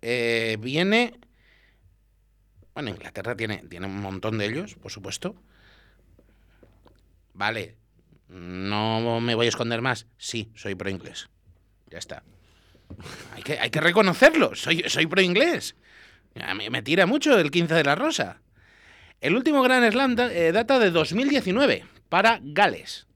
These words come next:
Que, bueno, la verdad que fue un torneazo para los del, los del Dragón.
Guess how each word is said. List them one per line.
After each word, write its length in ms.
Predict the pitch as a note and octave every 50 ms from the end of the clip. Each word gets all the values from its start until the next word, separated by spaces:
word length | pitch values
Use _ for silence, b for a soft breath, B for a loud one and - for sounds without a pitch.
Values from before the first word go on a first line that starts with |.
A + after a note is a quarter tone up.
| _ _ _ _
Que, 320 | - G2+ F#2+ F#2 E2+ E2+
bueno, 240 | E2+ F#2 F#2+ F#2+ -
la 100 | - A2+
verdad 220 | F2+ F#2+ G2+ G2 F2
que 160 | G2 G#2 -
fue 220 | - - - A2
un 120 | F#2+ F#2 E2 E2+ - _ _
torneazo 800 | C3 A#2 G#2+ - G2 G2 F#2 G2+ G#2 G2+ G2+ - - - - - _ _ _ _ _ _ _ _ _
para 220 | - D#2 D#2+ D#2
los 240 | D#2 - - - -
del, 340 | F2+ E2+ E2 - - D#2+ D#2+ - b b b b b b b b b b b b b
los 160 | - E2+ F#2
del 160 | G2 F#2 F#2+ G2+
Dragón. 560 | G2 G2+ G2+ B2 C#3 D#3+ F#3 G3 G3 -